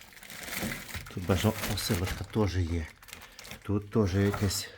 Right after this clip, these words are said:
посилочки поприходили. Ящички, коробочки. Значить, е, сонячні панелі з-, <laughs> стоять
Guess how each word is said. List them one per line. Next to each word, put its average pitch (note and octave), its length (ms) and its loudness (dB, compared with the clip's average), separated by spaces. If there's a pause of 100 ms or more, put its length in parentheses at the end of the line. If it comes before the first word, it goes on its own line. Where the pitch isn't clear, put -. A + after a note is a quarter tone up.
(160)
посилочки G2 640 0
поприходили. E2 840 -4 (1040)
Ящички, F#2 720 0
коробочки. F#2+ 600 0 (1200)
Значить, G#2+ 640 0
е, G2 520 6 (500)
сонячні A#2 440 6
панелі G#2 440 4
з-, F2 160 0 (260)
<laughs> F2 260 0
стоять - 680 2